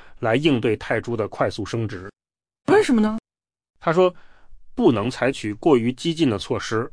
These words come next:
Speaker 1: 比如像二零一零年那样征税，当时该举措直接导致市场崩盘，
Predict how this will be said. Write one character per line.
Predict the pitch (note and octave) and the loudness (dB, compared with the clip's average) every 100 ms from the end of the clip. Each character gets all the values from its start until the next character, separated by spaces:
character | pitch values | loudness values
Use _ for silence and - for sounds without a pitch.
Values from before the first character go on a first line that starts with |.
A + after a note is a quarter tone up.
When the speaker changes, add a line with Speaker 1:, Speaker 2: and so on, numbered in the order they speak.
| - | -12
Speaker 1:
比 | A#2+ | -8
如 | A2+ A2+ | -2 -2
像 | C3 C#3+ B2 | 0 -2 -2
二 | - C#3 | 0 -2
零 | B2 C3+ | 0 -2
一 | D3 | 0
零 | B2+ | 0
年 | C3 G#2 | 0 0
那 | A#2 | -2
样 | G2 | -2
征 | C#3+ C3 | -2 0
税， | B2 - - - - | -2 -2 -12 -20 -6
当 | E3 F3+ | 0 0
时 | E3+ - B2+ | -2 -4 -2
该 | D3+ D#3 | -2 -2
举 | A2+ | -6
措 | G#2+ C3+ | -8 -4
直 | A2+ C3 | -4 -2
接 | D#3 D3+ | 0 0
导 | G#2 | 0
致 | G2+ A#2 | 0 -2
市 | - C#3 | -2 -4
场 | G2+ | -6
崩 | F#2+ D3+ | -2 -4
盘， | - G#2 | -2 -4